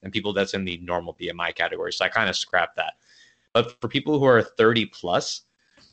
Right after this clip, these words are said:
generally speaking, you catch most people that you should. The issue is you don't catch a lot of people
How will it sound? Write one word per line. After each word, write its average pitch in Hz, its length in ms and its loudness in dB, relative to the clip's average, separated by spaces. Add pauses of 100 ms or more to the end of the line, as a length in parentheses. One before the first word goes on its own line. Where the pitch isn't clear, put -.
(280)
generally 139 500 2
speaking, 131 520 -2
you 110 120 0
catch - 580 -4
most 101 340 -2
people 95 280 -6
that 87 220 -4
you 85 80 -10
should. - 280 -6 (640)
The 123 100 2
issue 160 200 4
is 117 140 4
you 95 100 0
don't 120 380 0
catch - 260 -4
a 85 40 -4
lot 76 180 -6
of - 80 -18
people - 380 -14